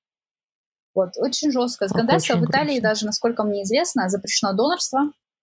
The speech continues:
Speaker 1: и яйцеклеток, и сперматозоидов, и яйцекле-, и эмбрионов, естественно. Вот. Поэтому там очень жёстко с этим.
Speaker 2: Я знаю, что в Швеции, ам, проблема такая, что в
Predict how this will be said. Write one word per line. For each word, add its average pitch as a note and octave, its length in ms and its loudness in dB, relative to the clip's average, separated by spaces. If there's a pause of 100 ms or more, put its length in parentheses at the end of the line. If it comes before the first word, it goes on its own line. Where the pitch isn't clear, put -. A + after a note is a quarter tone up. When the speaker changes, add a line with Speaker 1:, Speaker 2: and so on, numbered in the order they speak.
(640)
Speaker 1:
и A3+ 80 0
яйцеклеток, A3 800 0
и G3+ 40 -6
сперматозоидов, G3 800 0
и F#3+ 40 0 (640)
яйцекле-, - 340 -4 (160)
и G3 320 0
эмбрионов, F3+ 460 0
естественно. E3+ 540 -2 (560)
Вот. F3+ 320 0
Поэтому G#3+ 920 0
там C4 120 0
очень C#4+ 240 0
жёстко A3 480 -2
с - 100 -16
этим. F3+ 300 -4 (640)
Speaker 2:
Я G3+ 80 0
знаю, D#4 200 0
что D4 140 -2
в - 60 -2
Швеции, B3+ 640 0
ам, F3 920 2
проблема B3 380 0
такая, D#3 420 0
что D#3+ 280 -4
в - 180 -14